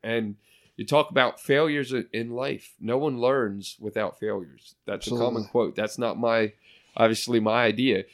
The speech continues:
Speaker 1: but it depends. It's, if you take the failure and learn from it, you can change. But if, if you become frustrated and think you missed something, then, then, you know, it's all in the point of view and, and the way you think. So.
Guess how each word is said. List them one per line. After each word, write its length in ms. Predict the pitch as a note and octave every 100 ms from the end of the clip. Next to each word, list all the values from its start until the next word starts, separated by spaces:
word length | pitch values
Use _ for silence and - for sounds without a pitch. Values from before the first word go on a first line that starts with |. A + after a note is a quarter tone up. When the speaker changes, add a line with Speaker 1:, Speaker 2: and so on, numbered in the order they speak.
| - _ _ _
Speaker 1:
but 240 | C#3+ B2+ -
it 140 | B2
depends. 480 | C#3 B2 C3+ C#3 -
It's, 360 | E2+ A#2+ - - _
if 200 | A#2+ A#2+
you 100 | A#2
take 420 | G#2 - F3+ F3+ _ _ _ _
the 140 | A2
failure 640 | - C#3+ D#3 B2 F#2+ F2+ - -
and 160 | A2 G2+
learn 520 | G#2 C3 E3 A2+ G#2+
from 320 | - G2 F#2
it, 140 | F2 - _ _ _ _ _
you 100 | G#2
can 140 | G2 F#2+
change. 400 | B2 A#2+ F#2+ -
But 160 | G#2
if, 240 | G2 G2 - -
if 200 | G2+ F#2+
you 60 |
become 280 | G2 F#2+ F#2+
frustrated 840 | - C3 C3+ - G#2 C#2+ G2 G2 -
and 260 | G#2 G2 -
think 240 | A2+ A2+ _
you 80 | G2
missed 360 | G#2 A#2+ -
something, 540 | - F#2+ F2+ G2+ G2+ G2+ _ _ _ _ _ _ _ _ _ -
then, 340 | G#2 G2+ - _ -
then, 400 | G#2 G#2+ G2+ F#2
you 140 | - A2+
know, 120 | G#2
it's 140 | G2
all 240 | G2+ A2 G#2+
in 60 | G#2
the 160 | -
point 140 | A2 G#2+
of 60 |
view 280 | F#2+ A#2 C3
and, 120 | - - -
and 120 | G2+
the 40 | G2
way 120 | G2+
you 80 | F2+ -
think. 160 | - - _
So. 160 | -